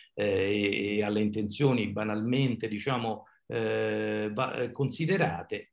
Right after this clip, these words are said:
non sarà possibile realmente costruire sistemi che, eh, affrontino questo tipo di problema. Un esempio d'attualità è l'auto autonoma. Eh, io adesso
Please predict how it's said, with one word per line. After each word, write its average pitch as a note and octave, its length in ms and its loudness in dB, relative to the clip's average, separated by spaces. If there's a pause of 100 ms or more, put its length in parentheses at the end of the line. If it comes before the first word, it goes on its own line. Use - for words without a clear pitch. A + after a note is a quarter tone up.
(140)
non D#3+ 260 4
sarà D3 300 2
possibile A2 1040 -4
realmente G2+ 1160 0
costruire A2+ 760 2
sistemi G2+ 600 -2
che, G2 340 -2
eh, F#2 380 -4
affrontino F#2+ 640 0
questo E2+ 320 -6
tipo F2+ 240 -4
di E2 120 -4
problema. D#2 520 -10 (1000)
Un D3 120 10
esempio E3 420 10
d'attualità D3 500 6
è C3+ 60 8
l'auto A2 380 4
autonoma. G#2+ 840 2 (380)
Eh, A#2+ 220 -2
io C3+ 140 4
adesso A#2+ 920 2